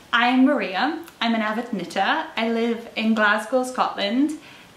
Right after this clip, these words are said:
but I'm originally from Germany and I came here twelve years ago now. Um, and we've just come here to study and fallen in love with the place and never looked back since.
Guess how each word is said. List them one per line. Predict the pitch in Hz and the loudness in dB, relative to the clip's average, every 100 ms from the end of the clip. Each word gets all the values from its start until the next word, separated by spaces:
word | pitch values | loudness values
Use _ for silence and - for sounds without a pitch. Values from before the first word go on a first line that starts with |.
| - | 0
but | 220 | 2
I'm | 214 220 | 2 2
originally | 214 214 233 | -2 -2 -4
from | 226 208 | -4 -4
Germany | 202 185 190 202 226 285 285 285 - | -2 -2 -2 -2 2 2 0 -4 -8
and | 202 | -6
I | 196 | -6
came | - 208 208 | -6 -4 -4
here | 202 190 190 | -2 -2 -2
twelve | - - 226 247 254 | -6 -2 0 0 0
years | 277 285 277 | -2 -2 -2
ago | 285 285 | 0 2
now. | 285 294 302 311 - - - - - 220 | 2 2 2 0 -4 -16 -20 -20 -10 -4
Um, | 214 208 190 - | -2 -2 -4 -6
and | 190 185 | -8 -6
we've | 185 - | -6 -6
just | 196 190 - - - - - - | -4 -4 -6 -12 -14 -16 -16 -8
come | 240 220 | -2 0
here | 214 | 0
to | - | -2
study | - 202 196 180 - | -4 -4 -2 -6 -6
and | 175 196 | -6 -6
fallen | - 220 220 214 | -2 0 0 0
in | 208 | -2
love | 190 190 | -2 -4
with | 196 | -10
the | - | -12
place | - - 220 - - | -10 -8 -8 -10 -8
and | 196 185 185 190 - - | -6 -6 -8 -10 -14 -8
never | 196 185 185 | -6 -4 -4
looked | 180 - | -6 -6
back | - - - | -8 -8 -12
since. | - 370 - | -6 -4 -4